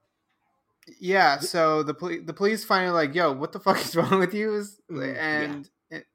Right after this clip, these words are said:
Speaker 1: yeah, Sean, even
Speaker 2: Like,
Speaker 1: Sean
Speaker 2: this is
Speaker 1: at this point is
Speaker 2: yeah.
Speaker 1: pissed.
Speaker 2: But this is when Juliet finds the photo of the tied-up girl, and then in, uh, the desk, they find a stopwatch. Uh,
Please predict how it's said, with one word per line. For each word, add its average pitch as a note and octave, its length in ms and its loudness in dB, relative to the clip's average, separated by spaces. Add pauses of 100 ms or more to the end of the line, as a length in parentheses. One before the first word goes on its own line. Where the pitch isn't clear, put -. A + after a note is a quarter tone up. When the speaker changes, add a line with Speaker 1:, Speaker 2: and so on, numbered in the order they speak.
(320)
Speaker 1:
yeah, C#3 240 -10 (360)
Sean, F3 300 -6
even G3+ 180 0
Speaker 2:
Like, E3 120 2
Speaker 1:
Sean E3 260 6
Speaker 2:
this - 20 -4
is B2+ 80 -8
Speaker 1:
at C3+ 140 -6
this C3+ 140 -8
point C3+ 220 -2
is B2+ 80 -8
Speaker 2:
yeah. - 60 -18
Speaker 1:
pissed. - 300 -14 (680)
Speaker 2:
But C#3+ 160 -4
this F3+ 180 -2
is D#3+ 180 -2
when C3 340 -6
Juliet B2 360 -6
finds A#2 380 -8
the G2+ 60 -16
photo B2+ 360 -2
of A#2+ 120 -6
the A2 80 -12
tied-up A2 340 -4
girl, B2+ 440 -4 (300)
and B2 140 -8
then A#2 120 -4
in, C#3+ 440 -4
uh, B2 200 -8
the A2 100 -14
desk, A2 400 -8
they A2+ 100 -10
find G#2+ 220 -8
a G2 40 -14
stopwatch. G2 760 -6 (420)
Uh, F#2+ 320 -6